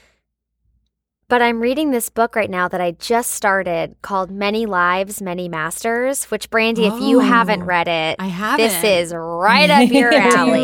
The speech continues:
Speaker 2: you, do you know who it's by?
Speaker 1: Brian Weiss? Weiss?
Speaker 2: Huh. Okay, I'll look
Speaker 3: Mm.
Speaker 2: it up.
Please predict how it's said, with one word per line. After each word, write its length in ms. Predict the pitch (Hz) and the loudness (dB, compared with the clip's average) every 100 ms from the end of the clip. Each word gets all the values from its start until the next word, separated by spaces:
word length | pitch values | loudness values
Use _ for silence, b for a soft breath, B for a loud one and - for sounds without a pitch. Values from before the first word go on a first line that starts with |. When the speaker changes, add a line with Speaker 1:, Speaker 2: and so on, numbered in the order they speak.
| - - 202 | 0 0 -4
Speaker 2:
you, 40 | - | -8
do 180 | 202 233 | -8 -8
you 60 | |
know 180 | 233 233 | -4 -6
who 140 | 226 226 | -4 -6
it's 160 | 196 | -6
by? 480 | - 196 190 208 311 359 320 _ _ _ _ _ _ _ _ | -6 -4 -2 -4 -8 -10 -16 _ _ _ _ _ _ _ _
Speaker 1:
Brian 640 | 202 208 220 226 220 190 | 0 0 2 -2 -4 -8
Weiss? 840 | 170 170 175 170 247 370 - - - | -12 -8 -2 -2 -2 -6 -10 -12 -14
Weiss? 640 | - 208 240 330 - - 190 | -10 -4 -4 -4 -8 -14 -16
Speaker 2:
Huh. 220 | 214 196 - - | -16 -16 -18 -14
Okay, 480 | 202 208 214 196 226 | -14 -14 -16 -12 -2
I'll 160 | 240 | 0
look 140 | 247 240 | 2 0
Speaker 3:
Mm. 80 | 208 | -4
Speaker 2:
it 80 | 214 | -10
up. 180 | 220 | -20